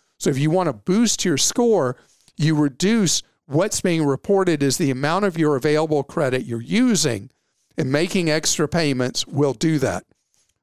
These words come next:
Credit Karma. Okay, so your suggestion of going to the See What's Changed section, very smart, and that's very useful.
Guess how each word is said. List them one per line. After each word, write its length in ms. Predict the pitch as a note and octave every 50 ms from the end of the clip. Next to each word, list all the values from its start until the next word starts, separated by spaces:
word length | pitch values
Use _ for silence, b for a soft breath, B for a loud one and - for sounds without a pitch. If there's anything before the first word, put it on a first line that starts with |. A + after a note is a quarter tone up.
| _ _
Credit 280 | - G#3+ G3 G3 G3+ G3+
Karma. 400 | - G3 F#3 E3 D3 A#2+ F#2 - _ _ _ _ _ _ _ _ _ _ _ _ _ _ _ _ _ _ _ -
Okay, 320 | F#3+ E3 - D#3+ C3+ - B B B B B B -
so 120 | - -
your 240 | D#3+ D3+ E3 D#3+ C#3
suggestion 840 | - - E3 - - F3 G3 A#3 A3+ - - - F#3+ D#3 C#3+ C3+ - -
of 160 | - E3 C3+
going 380 | - E3+ E3 F3+ F#3 F#3+ F3+ D3+
to 120 | - F#3
the 140 | D3+ C#3+ C#3+
See 240 | - - A3 G#3 G3
What's 320 | E3+ E3 D3 - - -
Changed 640 | - - - F#3 E3+ D#3+ D#3 D#3 C#3+ - - - _ _ _ _ _ _ _ _ _ _ _ _ _ _ -
section, 440 | - - G3+ E3 - - F3 C3+ A#2
very 380 | A2 - D#3 F3 F#3+ G3 E3
smart, 420 | C#3 - - - G#2 F2 - - - _ _ _ _ _ _ _ _ _ _
and 340 | - C3+ C#3 C3 C3 C3 B2+
that's 220 | B2+ C3+ - -
very 240 | - E3 D#3 D#3 D3+
useful. 600 | C3 C3 D3+ F3+ F3 - - - - A2 F#2 b